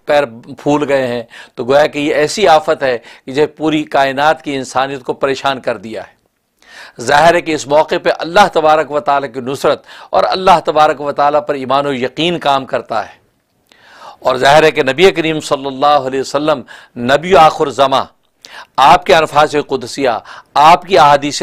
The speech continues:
طیبہ، آپ کی سنن اور آپ کے مستحبات جو ہے، وہ پوری انسانیت کے لیے ہدایت ہیں۔ آپ جانتے ہیں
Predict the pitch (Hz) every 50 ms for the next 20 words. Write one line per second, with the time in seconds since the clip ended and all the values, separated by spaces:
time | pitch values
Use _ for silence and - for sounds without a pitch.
0 | 147 - - 131 131 135 135 120 127 120 104 - - - - - _ - 131 147
1 | 165 180 180 - 190 180 165 - - 165 160 165 156 127 101 _ - - - -
2 | - 147 151 139 147 151 147 - - 156 139 131 131 123 - - 139 131 113 120
3 | 139 151 151 131 110 127 139 135 127 120 - - _ - - 139 131 - 143 147
4 | 143 147 147 139 135 131 - - 139 143 156 165 165 151 - 143 143 131 127 113
5 | 120 117 131 131 123 - - 101 87 - _ _ _ _ _ _ _ _ _ _
6 | _ _ _ _ _ _ _ _ _ _ _ _ _ _ _ - 113 117 110 110
7 | 117 127 127 135 127 - 156 147 151 156 156